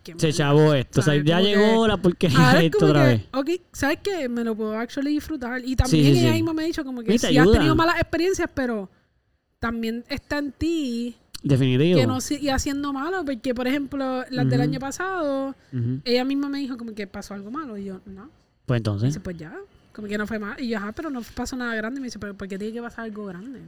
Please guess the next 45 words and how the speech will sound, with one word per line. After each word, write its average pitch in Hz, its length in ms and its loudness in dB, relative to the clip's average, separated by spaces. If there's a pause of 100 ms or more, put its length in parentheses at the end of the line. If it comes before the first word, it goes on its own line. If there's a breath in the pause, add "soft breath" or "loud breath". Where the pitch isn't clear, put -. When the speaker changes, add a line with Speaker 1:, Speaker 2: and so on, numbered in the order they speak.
Speaker 2:
Sí, 156 160 4
simplemente 190 420 2
no 180 60 2
pasó 156 180 0
algo 196 140 -2
malo. 131 340 -8
Speaker 1:
Exacto. 214 460 -18
Speaker 2:
So, 160 180 2
deja 156 180 2
de 190 160 0
pensar 185 360 0
que 190 100 -2
va 175 200 2
Speaker 1:
Y - 40 2
entonces 175 280 2
Speaker 2:
como - 120 2
que - 60 2
Speaker 1:
como - 120 0
que 247 260 -2
ya 262 240 0
yo 311 60 4
estaba 392 380 4
Speaker 2:
interesante. 339 120 2
Speaker 1:
tan 370 540 0
de 359 80 -2
esto - 200 -6
a 247 80 0
que 226 160 -4
tenían 226 260 -6
que 320 80 -6
ser 359 120 -4
malas 359 340 -2
Speaker 2:
Sí, 269 80 4
está 254 140 2
Speaker 1:
que - 60 2
Speaker 2:
acostumbrada. 220 380 4
Speaker 1:
hasta 127 60 4
cuando 269 240 0
no 285 60 -2
pasaba 381 300 2
nada 381 220 4
malo 381 300 0
era 277 120 -2
como 285 120 -10
que 220 160 -10